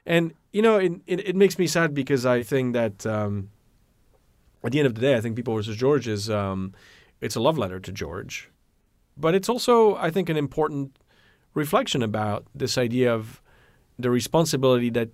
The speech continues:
you have at a certain point when a work of art becomes a part of our collective consciousness, the way that Star Wars is.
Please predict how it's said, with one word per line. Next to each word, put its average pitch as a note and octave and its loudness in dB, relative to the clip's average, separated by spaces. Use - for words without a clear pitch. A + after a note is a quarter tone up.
you D3+ -2
have F#2+ -4
at B2 0
a A#2+ 0
certain B2 -2
point A2+ -4
when A2+ -2
a A2 -4
work B2 0
of A#2 0
art A2 2
becomes A2 -4
a - -10
part C3+ 0
of G#2+ -4
our G2+ -2
collective A2 -4
consciousness, A2 -4
the G#2+ -6
way G#2+ -2
that G2+ -6
Star A2+ -2
Wars G#2 -4
is. A#2+ 0